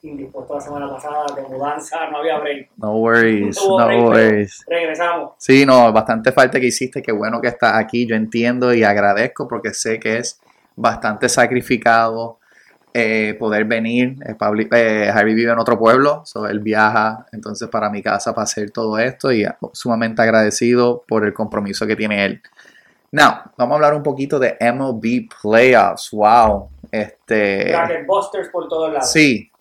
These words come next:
Speaker 2: sí, yo por lo menos tenía el de Texas, eh, con Baltimore. ¿Estás sorprendido que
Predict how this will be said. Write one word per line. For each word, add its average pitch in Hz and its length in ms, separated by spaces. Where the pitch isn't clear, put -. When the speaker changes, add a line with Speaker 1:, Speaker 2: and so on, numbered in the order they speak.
Speaker 2:
sí, 123 440
yo 139 800
por 139 160
lo 135 120
menos 156 320
tenía 147 260
el 156 100
de 143 120
Texas, 165 920
eh, 151 300
con 147 260
Baltimore. 160 520
¿Estás 180 240
sorprendido 170 760
que 190 480